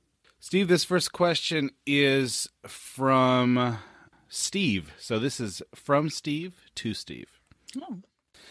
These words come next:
Speaker 1: Steve, what is something, a hobby, a skill, or a guilty pleasure,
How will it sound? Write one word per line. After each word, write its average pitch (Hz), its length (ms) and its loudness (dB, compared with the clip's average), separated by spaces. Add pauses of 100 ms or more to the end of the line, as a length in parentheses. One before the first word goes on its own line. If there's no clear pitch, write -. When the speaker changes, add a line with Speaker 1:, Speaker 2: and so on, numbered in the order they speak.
(120)
Speaker 1:
Steve, 180 380 2
what 175 260 4
is 151 140 4
something, 135 500 2
a 98 60 0
hobby, 117 420 2
a - 80 -2
skill, 127 400 2
or 92 160 -2
a 85 80 -4
guilty 120 420 -6
pleasure, 98 640 -4